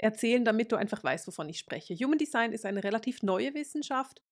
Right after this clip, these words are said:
und, ähm, dabei geht es wirklich darum, dich selbst besser zu verke-, zu erkennen. Es verbindet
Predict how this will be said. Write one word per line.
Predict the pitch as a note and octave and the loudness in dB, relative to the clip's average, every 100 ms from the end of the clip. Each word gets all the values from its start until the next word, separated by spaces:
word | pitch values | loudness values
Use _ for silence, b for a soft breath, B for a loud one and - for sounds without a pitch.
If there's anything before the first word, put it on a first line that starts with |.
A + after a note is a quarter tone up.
| _ _ _ _ - | _ _ _ _ 6
und, | A3 A3+ A#3 G#3+ - _ | 8 8 4 -2 -12 _
ähm, | G#3+ G#3+ | 2 4
dabei | G3+ A3 A#3 | 4 4 4
geht | A3+ A3+ | 4 -2
es | A#3+ | -2
wirklich | A#3 A3+ - | -6 -6 -2
darum, | F#3 G#3 A3 | 0 0 0
dich | G#3+ - | -4 -2
selbst | F#3+ F#3+ | -4 -2
besser | F3+ F3+ F#3+ | -8 -6 -8
zu | G3 | -8
verke-, | - E3+ - - | -10 -10 -14 -16
zu | - - | -4 -2
erkennen. | F#3 - F#3+ F3 D3+ E3 _ _ | -2 -4 -8 -6 -10 -14 _ _
Es | G3+ - | -8 -4
verbindet | - F#3+ - A#3 C#4 D#4 D4+ C#4+ - | -2 -2 -2 -2 2 2 0 -2 -10